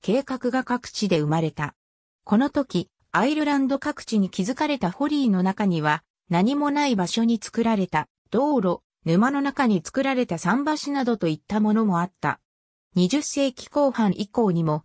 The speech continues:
公共の公園などに現代建築家や現代美術家らによりフォリーは建てられている。ベルナール・チュミの設計したラビレット公園でも、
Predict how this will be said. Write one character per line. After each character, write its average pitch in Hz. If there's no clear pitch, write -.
公 285
共 294
の 269
公 285
園 277
な 269
ど 226
に 185
現 254
代 196
建 180
築 -
家 240
や 226
現 196
代 156
美 170
術 294
家 311
ら 294
に 214
よ 185
り 175
フ -
ォ -
リ 240
ー -
は 170
建 -
て 226
ら 233
れ 202
て 160
い 147
る。 135
ベ 180
ル 285
ナ 294
ー 285
ル・ 277
チ -
ュ -
ミ 285
の 202
設 180
計 240
し -
た 202
ラ 170
ビ 220
レ 262
ッ 254
ト 269
公 262
園 196
で 175
も、 165